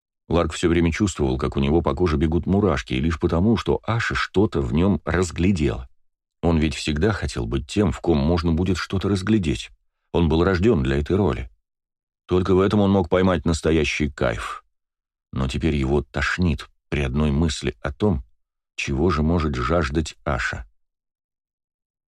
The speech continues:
Завершить скульптуру ради одного лишь искусства. «Мы не можем всё бросить», — повторяет она. В её глазах,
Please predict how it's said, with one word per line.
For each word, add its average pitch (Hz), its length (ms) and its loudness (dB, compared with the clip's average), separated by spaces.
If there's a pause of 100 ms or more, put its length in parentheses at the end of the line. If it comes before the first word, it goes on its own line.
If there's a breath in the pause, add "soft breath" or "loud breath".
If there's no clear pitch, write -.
(120)
Завершить 80 580 0
скульптуру 95 640 0
ради 90 420 0
одного 90 440 2
лишь 90 200 -2
искусства. - 760 -4 (1600)
«Мы 87 200 2
не 82 140 2
можем 90 380 0
всё 67 240 -4
бросить», — 76 500 -4 (240)
повторяет 67 560 -2
она. 65 260 -4 (1120)
В 60 80 -8
её 71 300 0
глазах, 71 580 0